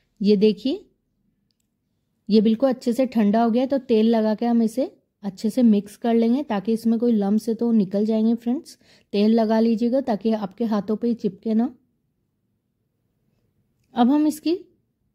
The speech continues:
छोटी छोटी सी नींबू जैसी बॉल्स निकाल लेंगे। दोस्तों,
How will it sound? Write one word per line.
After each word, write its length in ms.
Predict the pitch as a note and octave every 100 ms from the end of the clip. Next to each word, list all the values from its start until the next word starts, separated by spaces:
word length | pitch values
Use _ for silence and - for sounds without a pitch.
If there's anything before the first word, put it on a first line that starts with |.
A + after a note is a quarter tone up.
| _ _
छोटी 300 | - A#3 B3+
छोटी 320 | B3 C4 B3
सी 200 | B3 D4+ G4 _ G3+
नींबू 380 | G#3 G#3 G#3 A#3+
जैसी 280 | B3+ B3 C4+
बॉल्स 380 | A#3 A3 A#3+ B3+
निकाल 300 | A#3+ A3+ A#3
लेंगे। 300 | A#3+ A#3+ A#3+
दोस्तों, 380 | A#3 A3+ -